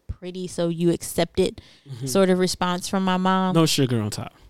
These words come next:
Speaker 1: Yeah, it doesn't need sugar. She's just like, "This is the truth. I'm gonna tell it to you straight. This is how it is."
Speaker 2: Right.
Speaker 1: So when I need to be given something straight and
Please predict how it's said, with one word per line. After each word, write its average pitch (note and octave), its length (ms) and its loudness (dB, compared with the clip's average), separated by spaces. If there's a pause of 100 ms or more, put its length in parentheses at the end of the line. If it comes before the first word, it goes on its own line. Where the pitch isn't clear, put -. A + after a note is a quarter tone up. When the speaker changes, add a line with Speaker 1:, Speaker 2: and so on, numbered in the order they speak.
(220)
Speaker 1:
Yeah, C#4+ 240 0
it D4 80 -2
doesn't G4 240 4
need A4 240 4
sugar. G3+ 500 2
She's C#4 220 4
just D4+ 100 2
like, B3 200 2
"This D4+ 160 4
is C#4+ 40 0
the C#4 80 4
truth. C#4+ 300 6
I'm - 120 0
gonna A#3+ 80 4
tell C4+ 180 4
it C4+ 60 6
to C4+ 120 2
you A#3+ 80 4
straight. A#3 300 2
This A#3 140 2
is B3 40 2
how A#3 200 6
it A3 60 4
is." E3+ 440 2
Speaker 2:
Right. C3+ 260 0 (140)
Speaker 1:
So G#3+ 180 2
when G3+ 160 6
I G#3 140 4
need A3 540 4 (1400)
to G#3+ 240 6
be G#3 260 0
given A3+ 320 4
something G#3+ 360 2
straight A3 520 0
and F#3 540 4